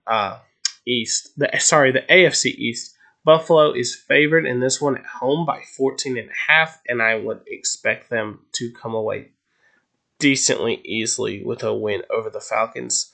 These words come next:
Bar any of my picks, like last week's Dolphins Saints game, get ruined by covid after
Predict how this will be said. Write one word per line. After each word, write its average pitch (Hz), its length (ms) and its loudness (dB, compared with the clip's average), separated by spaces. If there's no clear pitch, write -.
Bar 160 540 6
any 151 260 2
of 147 160 -2
my 135 200 2
picks, - 680 -2
like 120 320 -2
last 123 300 0
week's 123 320 -4
Dolphins 117 480 -4
Saints 110 300 -6
game, 110 420 -10
get - 140 -8
ruined 120 460 -2
by 107 180 -2
covid 110 460 -12
after - 500 -6